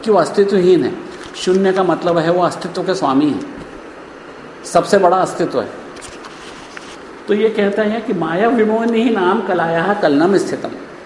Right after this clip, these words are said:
ये माया ही है जो नापने लायक बना देती सबको,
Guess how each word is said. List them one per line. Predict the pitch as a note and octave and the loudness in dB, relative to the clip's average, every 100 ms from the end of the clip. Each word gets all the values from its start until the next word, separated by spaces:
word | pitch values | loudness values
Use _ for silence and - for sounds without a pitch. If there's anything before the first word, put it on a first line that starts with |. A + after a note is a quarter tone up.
| - | 0
ये | E3+ C3+ C3+ | 0 2 2
माया | C3+ C3 E3 | 2 2 2
ही | F3 G#3+ G3 | 4 4 4
है | G3+ B3+ C4+ - - - D#3 | 4 2 0 -8 -14 -14 2
जो | G3 A#3 - - - - - - - - - - - C#3 | 4 4 2 -8 -12 -16 -18 -18 -18 -20 -18 -18 -10 -2
नापने | D3 C#3+ C#3+ - E3+ | 0 2 2 2 4
लायक | D#3 C#3+ D3+ C3+ | 4 4 2 2
बना | C3 C3 | 2 2
देती | C3 C#3 | 0 -2
सबको, | B2+ - - | -6 -8 -12